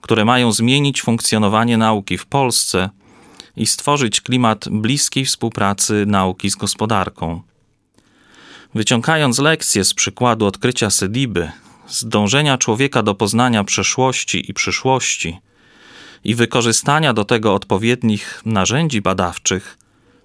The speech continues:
trzeba pamiętać o autonomii nauki w relacji z gospodarką. Fundamentalną motywacją rozwoju nauki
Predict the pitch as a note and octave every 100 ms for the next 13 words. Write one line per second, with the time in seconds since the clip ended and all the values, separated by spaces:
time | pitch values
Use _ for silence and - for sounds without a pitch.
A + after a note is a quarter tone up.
0 | _ _ _ _ - D3+ D3+ C3+ B2+ C#3+
1 | D3 C#3+ C3+ - A2+ A#2 A#2 A#2+ A#2 A2
2 | C#3 B2 G2 G2+ F#2+ G2 - G2+ - A2
3 | A#2+ A2 F2+ - F#2+ G#2 G2+ - C3 B2
4 | G2 - E2+ F2 - _ _ _ _ _
5 | _ _ _ _ _ _ - - _ -
6 | G#2 A2 A2 G#2 D#3+ F3 B2+ G#2 G2 G#2
7 | C#3 D#3 - G2 F#2+ G2 - A#2 G#2 A2
8 | G#2+ G2 G#2+ C#3+ G#2+ F#2+ - G2+